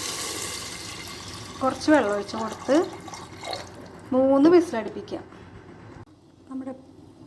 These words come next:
പായസത്തിൻ്റെ പരിപ്പ് മൂന്ന് വിസിലടിച്ചിട്ട് ഇതേപോലെ വെന്ത് വന്നിട്ടുണ്ട്. ഇനി ഞാനൊരു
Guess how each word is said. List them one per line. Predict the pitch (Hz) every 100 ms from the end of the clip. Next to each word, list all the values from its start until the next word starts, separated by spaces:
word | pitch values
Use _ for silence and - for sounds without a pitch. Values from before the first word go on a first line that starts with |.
| -
പായസത്തിൻ്റെ | 254 247 247 - 240 247
പരിപ്പ് | 269 254 - 277 349 440 247
മൂന്ന് | 240 254 269
വിസിലടിച്ചിട്ട് | 262 240 233 233 233 277 403 - - - - - -
ഇതേപോലെ | 226 233 240 226 240
വെന്ത് | 254 233 226 240
വന്നിട്ടുണ്ട്. | 226 214 226 214 247 381 - - - - - - - - - - - - - - -
ഇനി | - 302 294
ഞാനൊരു | 262 254 254 269